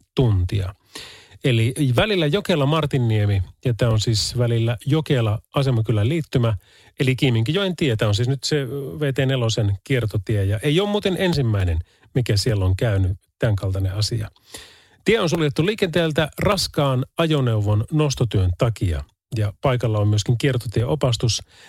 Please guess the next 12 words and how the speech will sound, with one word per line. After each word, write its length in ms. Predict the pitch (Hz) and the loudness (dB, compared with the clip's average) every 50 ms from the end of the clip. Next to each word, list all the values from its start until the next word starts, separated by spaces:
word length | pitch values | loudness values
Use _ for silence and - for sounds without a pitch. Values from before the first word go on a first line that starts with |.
| - - | -8 -2
Tapahtuman 500 | - 170 180 202 156 - 170 147 117 113 | 0 0 2 2 0 2 2 2 2 2
paikalla 380 | 113 165 165 151 - 139 123 110 | 2 0 0 0 0 0 2 2
on 100 | 107 117 | 2 2
liikenteenohjaus, 1040 | 165 190 - 180 165 165 160 151 151 160 160 151 147 147 139 135 131 127 - - - | 2 0 0 0 0 0 0 0 0 0 0 0 0 0 0 0 0 -2 -4 -6 -4
ja 120 | 160 143 127 - | -2 -2 0 2
tää 140 | 147 131 | 2 0
kiertotie 580 | 117 - 180 180 165 139 - 120 - 135 131 127 | 2 2 0 0 0 0 0 0 0 0 0 2
menee 260 | 120 120 120 123 120 | 2 2 2 2 0
Haukiputaan 920 | 113 95 - 175 180 170 147 143 127 - 113 107 - 113 101 98 95 90 90 - | 0 0 2 2 0 2 0 -2 -2 0 -2 0 0 2 2 2 2 0 -2 -2
kautta. 540 | _ 151 131 110 98 92 - _ _ - - - - _ _ _ - - - - - _ _ | _ 0 0 2 0 -2 -4 _ _ -6 -6 -6 -8 _ _ _ -20 -20 -20 -20 -20 _ _
Kiertotie 560 | - 175 185 175 - - 123 104 131 113 104 107 - | 0 0 0 2 2 0 0 0 2 0 0 0 0
on 260 | - 175 190 170 160 | 0 2 2 2 0